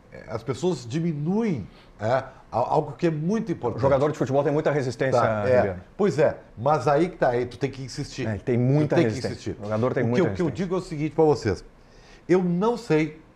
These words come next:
Speaker 1: e aí é uma percepção que eu tenho vendo o Ener jogar, e é a mesma percep-, percepção que tem o, o, o, o Ernst,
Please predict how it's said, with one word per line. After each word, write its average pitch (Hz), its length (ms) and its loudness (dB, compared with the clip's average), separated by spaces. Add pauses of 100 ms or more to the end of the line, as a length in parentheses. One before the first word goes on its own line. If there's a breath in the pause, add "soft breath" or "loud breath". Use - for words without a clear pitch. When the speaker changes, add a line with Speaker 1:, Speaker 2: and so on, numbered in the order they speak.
Speaker 1:
e 156 140 2
aí 139 200 4
é 175 60 4
uma 165 140 4
percepção - 720 -4
que - 140 -10
eu 123 100 -6
tenho 151 420 -6 (120)
vendo 165 600 -2
o 123 120 -2
Ener 104 260 -4
jogar, 101 400 -6 (720 loud breath)
e 262 100 -2
é 269 80 6
a 262 80 2
mesma 262 300 -4
percep-, 190 520 -6 (120)
percepção 156 400 -6
que 170 140 -14
tem 185 160 -4
o, - 40 -6
o, 127 560 -10
o, 120 140 -8
o 120 100 2
Ernst, 160 340 -2